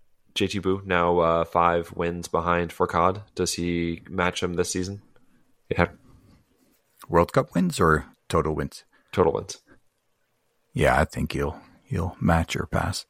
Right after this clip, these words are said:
Speaker 1: Yeah, between the, uh, World Championships and
Speaker 2: Mm-hmm.
Speaker 1: Yeah.
Speaker 2: And is that, that's just, uh, non-team or?
Speaker 1: Just non-team, yeah.
Speaker 2: Yeah.
Speaker 1: Yep.
Speaker 2: Nah, I think he's still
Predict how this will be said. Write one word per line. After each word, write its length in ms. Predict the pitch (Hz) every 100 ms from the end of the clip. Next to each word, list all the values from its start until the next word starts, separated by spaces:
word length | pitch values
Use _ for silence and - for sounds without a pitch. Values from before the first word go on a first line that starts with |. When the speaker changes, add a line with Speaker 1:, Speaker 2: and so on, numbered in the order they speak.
| _ _ _ _ -
Speaker 1:
Yeah, 160 | - -
between 340 | 87 - 85
the, 180 | 82 80
uh, 200 | 78 80 90 _ _ _ _ - _ _ _ _ _ _ _ _ _ _ _ -
World 160 | 82
Championships 540 | - 82 82 - - 82
and 200 | 80 82 - _ _ _ _ _ _ _ -
Speaker 2:
Mm-hmm. 300 | 98 73 71 - _ _ _ -
Speaker 1:
Yeah. 80 | 55
Speaker 2:
And 60 | 82
is 80 | 95
that, 160 | 85 - _ -
that's 260 | 82 -
just, 260 | 85 - -
uh, 300 | 80 80 78 -
non-team 540 | - 87 85 113 147 127
or? 180 | 78 - - - - _ _ _ -
Speaker 1:
Just 180 | 92
non-team, 340 | 80 71 - -
yeah. 100 | 82 - _ _ _ _ _ _ _ - -
Speaker 2:
Yeah. 80 | - -
Speaker 1:
Yep. 160 | 95 - _ _ -
Speaker 2:
Nah, 80 | - -
I 40 | -
think 200 | - -
he's 140 | - -
still 300 | - 113